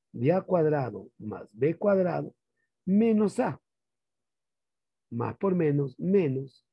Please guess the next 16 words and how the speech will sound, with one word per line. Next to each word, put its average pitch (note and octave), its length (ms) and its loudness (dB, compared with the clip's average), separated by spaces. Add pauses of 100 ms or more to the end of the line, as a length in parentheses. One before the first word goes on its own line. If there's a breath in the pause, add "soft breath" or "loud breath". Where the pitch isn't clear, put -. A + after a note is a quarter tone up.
B B2+ 340 2
sub G2 280 -12
I. E2+ 180 -16 (640)
Es B2+ 360 -4
igual F3 360 -2
a F3 120 -8
tres C#3 380 -4 (400)
más C3 480 -4
I. - 180 -20 (800)
Perfecto. E3 920 -2 (600 soft breath)
¿Qué C#4 160 -8
quiere B3 260 0
decir C3+ 360 -4
esto A2 280 -6
entonces, G#2 500 -8
profesor? F#2 520 -18